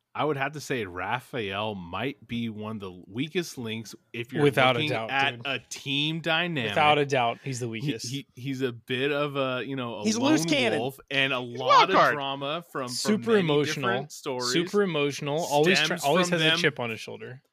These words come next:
Speaker 1: stems from them falling apart, and it's when they really come together and become a cohesive unit do they find success.
Speaker 3: Oh, what about on
Speaker 4: But,
Speaker 3: the
Speaker 4: so
Speaker 3: Rangers
Speaker 4: he has the
Speaker 3: side?
Speaker 4: most potential, is what you're saying.
Speaker 1: Untapped. I love Raphael. Don't get me wrong.
Speaker 3: <laughs>
Speaker 1: Don't get me wrong.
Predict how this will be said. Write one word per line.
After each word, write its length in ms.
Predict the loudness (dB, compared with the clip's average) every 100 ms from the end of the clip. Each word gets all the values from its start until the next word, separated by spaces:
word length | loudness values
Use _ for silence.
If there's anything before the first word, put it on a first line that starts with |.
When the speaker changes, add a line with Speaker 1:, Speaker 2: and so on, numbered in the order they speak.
| _ _ _
Speaker 1:
stems 320 | -4 0 0
from 140 | 0 -2
them 140 | -2
falling 460 | -2 -2 0 2 0
apart, 460 | -2 0 2 2 0
and 120 | -8
it's 120 | -4
when 160 | -2 2
they 140 | 0
really 440 | 0 0 0 0 -6
come 280 | -10 -8
together 380 | -8 -6 -4 -2
and 100 | -4
become 320 | -6 -8 -10
a 60 | -10
cohesive 680 | -10 -14 -12 -14 -10 -12 -12 -12
unit 400 | -8 -4 -6 -8 _ _ _
do 100 | -4
they 200 | -2 -2 -2
find 280 | -2 -2 -4
success. 720 | -8 -12 -14 -16 -16 -20 -20 _ _ _
Speaker 3:
Oh, 100 | 2
what 100 | 4
about 180 | 4 4
on 60 | 4
Speaker 4:
But, 100 | 4 4
Speaker 3:
the 80 |
Speaker 4:
so 80 | 2
Speaker 3:
Rangers 120 | 4
Speaker 4:
he 60 | 6
has 120 | 6 4
the 80 | 4
Speaker 3:
side? 40 |
Speaker 4:
most 340 | 4 2 -4 -14
potential, 580 | -10 -2 0 0 -6 -12 _ _
is 160 | -16 -12
what 120 | -12
you're 120 | -12
saying. 160 | -14 -16 _ _ _ _
Speaker 1:
Untapped. 540 | -8 -8 -10 -18 _ _ _ _ _ _ _ 4
I 100 | 4
love 260 | 6 6 6
Raphael. 500 | 4 4 2 2 0
Don't 180 | -2 0
get 200 | 0 0
me 80 | -2
wrong. 340 | -2 -4 -4 -8 -14 -14
Speaker 3:
<laughs> 240 | -20 _
Speaker 1:
Don't 240 | 2 2 4
get 160 | 2
me 120 | 4
wrong. 360 | 2 2 0 -2